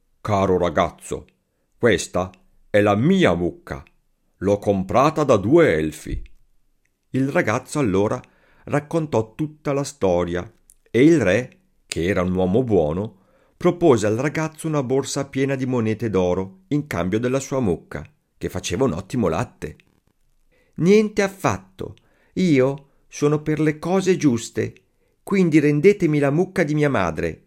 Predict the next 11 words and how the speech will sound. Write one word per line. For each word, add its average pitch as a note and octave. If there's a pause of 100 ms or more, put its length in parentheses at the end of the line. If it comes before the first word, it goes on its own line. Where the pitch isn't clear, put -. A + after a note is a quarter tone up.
e D3
io G#3
toglierò E3+
il F#3
disturbo." A#2 (1200)
Il C#3+
re, G#2+ (200)
sbalordito G2+
per F2
questo G#2
rifiuto, A2+